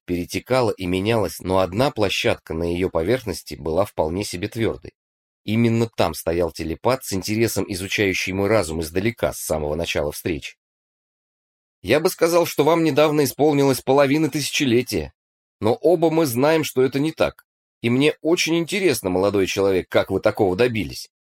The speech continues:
И если вы немного уменьшите скорость своего мышления, то я смогу обеспечить нам более тесный телепатический контакт. Да, вот так, идеально».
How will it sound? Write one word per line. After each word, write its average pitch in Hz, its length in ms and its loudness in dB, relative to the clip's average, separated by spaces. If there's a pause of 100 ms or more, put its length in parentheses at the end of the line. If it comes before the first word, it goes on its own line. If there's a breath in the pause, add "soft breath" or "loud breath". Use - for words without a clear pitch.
(400)
И 107 60 -4
если 113 340 2
вы 120 120 2
немного 117 400 4
уменьшите 120 680 0
скорость 104 420 0
своего 104 340 0
мышления, 113 640 0 (240 soft breath)
то 110 100 0
я 143 140 4
смогу 143 320 2
обеспечить 151 560 -2
нам 143 220 0
более 135 320 4
тесный 143 440 0
телепатический 131 800 -4
контакт. 160 460 -2 (640)
Да, 139 300 4
вот 175 160 2
так, - 260 0 (100)
идеально». 123 680 0